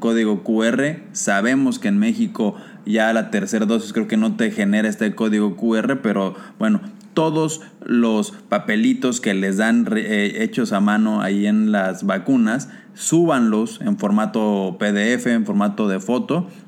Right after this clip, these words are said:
y ahí les va a generar, este, pues bueno, la aprobación que toma un par de horas. Yo cuando llamé a la línea Teraz,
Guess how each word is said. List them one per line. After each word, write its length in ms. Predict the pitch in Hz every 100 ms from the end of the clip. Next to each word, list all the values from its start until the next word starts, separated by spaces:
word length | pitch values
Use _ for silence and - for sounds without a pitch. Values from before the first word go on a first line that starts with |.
| - - - - -
y 120 | 120
ahí 180 | 120 135
les 260 | 135 117 120
va 80 |
a 40 | 120
generar, 640 | 123 113 104 107 110 - - - -
este, 680 | 107 101 - 110 101 98 92
pues 260 | 90 104
bueno, 280 | 101 107 95 - -
la 240 | 107 110
aprobación 760 | 110 - 113 107 104 - 139 165
que 160 | -
toma 340 | 98 123 123 127
un 220 | 127 120
par 220 | 135 123
de 100 | 110
horas. 360 | 110 107 104 - - - 151
Yo 140 | 185
cuando 260 | 185 151 120
llamé 260 | 107 117
a 20 |
la 100 | 131
línea 320 | 127 131 131 120
Teraz, 460 | 101 139 175 -